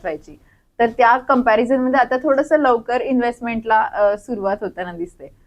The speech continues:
आणि साधारण असं तिथे आता जेन अल्फा सुद्धा आलेली असल्या कारणाने आणि पुढच्या एक वीस वर्षामध्ये त्यांची पण इन्व्हेस्टमेंट सुरू होईल.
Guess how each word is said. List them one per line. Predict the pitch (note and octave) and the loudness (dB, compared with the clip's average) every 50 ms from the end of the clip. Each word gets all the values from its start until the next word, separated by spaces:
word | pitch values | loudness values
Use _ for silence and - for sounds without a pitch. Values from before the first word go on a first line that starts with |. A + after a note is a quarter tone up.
| _ _ _ _ | _ _ _ _
आणि | - G3 G3+ A3 A#3+ B3+ C#4+ | -2 0 2 2 2 2 2
साधारण | C#4 - - A#3 G3+ F#3 F#3+ F#3+ A3 G#3+ G#3+ A#3+ B3 B3+ | 0 0 2 4 4 4 2 2 2 2 2 2 2 0
असं | C4 B3+ B3 | 0 -2 -2
तिथे | A#3+ C4 A#3 B3+ B3+ | -4 0 2 2 2
आता | B3+ B3 - - G#3 G#3 A#3+ | 2 0 -2 -4 -4 -4 -2
जेन | A#3+ A3+ G#3+ B3 A#3+ B3 B3 | -2 0 2 2 2 2 2
अल्फा | - B3+ A3+ G#3+ G#3 G#3 B3+ A#3+ B3+ | 0 0 0 0 -2 0 0 -2 -2
सुद्धा | B3 - B3 A3+ B3+ | -2 -6 -4 0 2
आलेली | B3+ A3+ A3 A3 A3 A#3 A#3 | 2 2 2 0 -4 -2 -4
असल्या | A3 A3 A3 _ A3 A3+ | -4 -4 -6 _ -8 -6
कारणाने | A3 A3+ A3+ G#3+ F#3+ F#3 G3 G3+ F#3+ F#3+ G#3 B3+ - - | 0 0 0 0 0 -2 -6 -8 -8 -8 -12 -14 -6 -4
आणि | A#3+ A#3+ B3+ | -2 0 0
पुढच्या | B3+ A3+ A#3+ A#3+ A3 - B3 A#3+ | 0 0 -4 -6 -4 -4 -4 -4
एक | A#3 A#3 D4 | -4 -4 -6
वीस | D4 A#3+ B3+ C4+ C#4 - | -6 -4 -4 -6 -4 -2
वर्षामध्ये | C4+ B3+ A#3+ A#3+ - C4 B3+ B3+ A#3+ B3 C#4 | -4 -2 -2 -2 -4 -2 -2 0 0 0 -2
त्यांची | B3+ - B3+ A#3 A3+ A#3+ - B3+ | 0 -2 -4 -2 -4 -6 -8 -6
पण | A#3 B3 A#3 | -6 -6 -4
इन्व्हेस्टमेंट | A#3 A3 G#3+ G#3+ A3+ A3 A3+ G#3+ G#3+ A3 | -4 -6 -6 -6 -6 -6 -10 -12 -14 -10
सुरू | - A#3 G3+ G3 | -8 -8 -6 -6
होईल. | F3 D#3+ D#3 D#3 - _ _ _ | -6 -6 -8 -10 -14 _ _ _